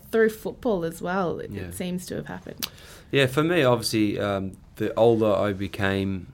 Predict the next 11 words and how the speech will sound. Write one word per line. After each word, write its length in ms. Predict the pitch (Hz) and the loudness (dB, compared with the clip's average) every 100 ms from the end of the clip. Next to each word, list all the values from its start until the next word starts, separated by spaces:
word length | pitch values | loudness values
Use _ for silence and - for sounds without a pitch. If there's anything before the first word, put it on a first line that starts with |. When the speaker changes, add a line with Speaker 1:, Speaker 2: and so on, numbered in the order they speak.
| - | -16
Speaker 2:
uh, 120 | - - | -12 -8
the 160 | 98 | -2
more 560 | 98 104 101 95 95 92 101 | 0 4 4 4 2 -2 -2
wise 500 | 90 92 92 92 90 | 2 2 2 0 -2
you 120 | 90 | -2
get, 380 | 90 90 - - - - - - | 0 0 -2 -6 -20 -20 -20 -8
um, 460 | 95 92 92 92 - - | -6 -4 -4 -6 -10 -14
and 260 | - 101 95 | -10 -8 -6
the 100 | 95 | -4
more 260 | 98 104 | -2 -2
th-, 100 | 92 | -4